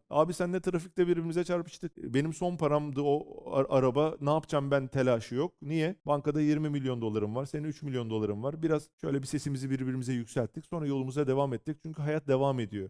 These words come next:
Bu problemler küçük problemler. Çünkü parayla, e, dünyadaki şeylerin yüzde doksan beşi parayla çözülebiliyor. Dolayısıyla refah seviyesi iyi olunca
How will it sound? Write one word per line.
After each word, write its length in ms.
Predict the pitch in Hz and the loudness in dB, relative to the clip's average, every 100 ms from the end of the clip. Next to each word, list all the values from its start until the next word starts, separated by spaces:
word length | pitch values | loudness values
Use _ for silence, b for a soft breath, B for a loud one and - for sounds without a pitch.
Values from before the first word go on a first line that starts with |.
| - | -10
Bu 280 | 151 156 143 | -6 -4 -6
problemler 580 | - 147 143 139 147 156 | -6 -2 2 2 2 -4
küçük 260 | - 151 - | -8 -14 -4
problemler. 460 | 131 117 120 151 - | 0 0 0 -2 -6
Çünkü 200 | 151 156 | -12 -4
parayla, 600 | - 156 196 165 143 - _ | 2 6 6 6 4 2 _
e, 280 | - 147 117 | -10 -8 -2
dünyadaki 480 | 139 156 156 160 - | 0 4 2 2 0
şeylerin 340 | 170 151 156 | 0 2 0
yüzde 240 | 147 147 160 | -2 0 -2
doksan 260 | 147 139 135 | -2 -4 -4
beşi 140 | 135 | -6
parayla 340 | - 220 165 190 | -4 -2 0 -2
çözülebiliyor. 680 | 196 165 180 180 175 147 - | -2 4 4 6 4 4 2
Dolayısıyla 420 | 165 185 208 180 | 2 2 4 6
refah 280 | 143 143 226 | 6 6 4
seviyesi 480 | 226 190 151 135 143 | 2 2 2 2 -2
iyi 160 | 127 127 | 0 0
olunca 520 | 113 107 104 180 | -2 -4 -2 -2